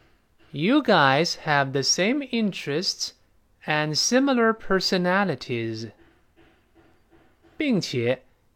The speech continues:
你们还有同样的梦想。And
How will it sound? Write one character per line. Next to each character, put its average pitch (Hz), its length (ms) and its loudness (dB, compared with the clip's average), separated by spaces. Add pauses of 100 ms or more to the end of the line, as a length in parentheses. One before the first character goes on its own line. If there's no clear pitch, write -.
你 143 140 -4
们 160 120 -2
还 151 160 0
有 131 220 -2
同 139 360 -6
样 151 260 -2
的 120 100 -10
梦 135 260 -6
想。 107 300 -10 (920)
And 123 840 -2